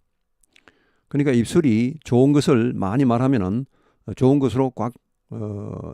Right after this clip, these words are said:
찬다는 말. The work of their hands brings them reward. 아, 이거 직역을 하면 그들의 손의 일, 손에, 손으로 하는 일이 그들에게 보상을 가져온다는 말은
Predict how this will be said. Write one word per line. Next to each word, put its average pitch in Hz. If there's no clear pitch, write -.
찬다는 127
말. 101
The 117
work 139
of 123
their 123
hands 123
brings 127
them 117
reward. 107
아, 110
이거 135
직역을 147
하면 151
그들의 139
손의 160
일, 107
손에, 127
손으로 139
하는 127
일이 113
그들에게 127
보상을 127
가져온다는 120
말은 117